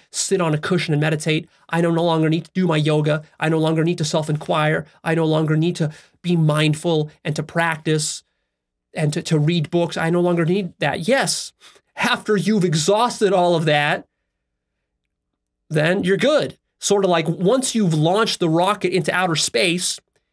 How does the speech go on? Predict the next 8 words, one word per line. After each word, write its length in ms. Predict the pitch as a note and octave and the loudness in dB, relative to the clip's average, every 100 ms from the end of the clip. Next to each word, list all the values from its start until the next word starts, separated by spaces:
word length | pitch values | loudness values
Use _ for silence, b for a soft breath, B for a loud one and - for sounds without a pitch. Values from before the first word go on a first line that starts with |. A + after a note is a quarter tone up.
| _ | _
and 160 | F3+ F3+ | 0 0
it's 140 | F3+ | 0
outside 800 | F#3+ G#3 G#3 G3 F#3 F3+ F3 - F3+ | -2 -2 -2 0 2 2 0 -2 -2
of 420 | E3 D#3 D3 - _ _ _ _ _ _ - | 2 2 0 -6 _ _ _ _ _ _ -10
the 260 | D#3 E3 - | -2 -2 0
Earth's 240 | G3 F#3 | -2 0
gravitational 720 | - F#3 E3+ - F#3+ F3+ F#3 D3+ | 0 0 0 0 0 2 0 -2
pull, 560 | - D4 G#3+ F3+ G3+ | -2 0 2 0 -2